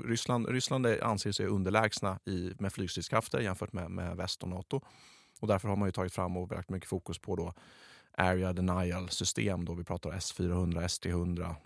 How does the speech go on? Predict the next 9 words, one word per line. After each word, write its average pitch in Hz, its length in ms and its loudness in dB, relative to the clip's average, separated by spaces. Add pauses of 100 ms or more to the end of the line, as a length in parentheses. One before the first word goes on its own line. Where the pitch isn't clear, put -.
(140)
S - 140 -4
A 92 40 -6
tjugoett, - 340 -4
alltså 90 180 -4
s-, - 160 -4 (220)
långräckviddiga 104 640 4
luftvärnssystem. - 680 -2 (280)
Vi - 80 -10
pratar 90 500 2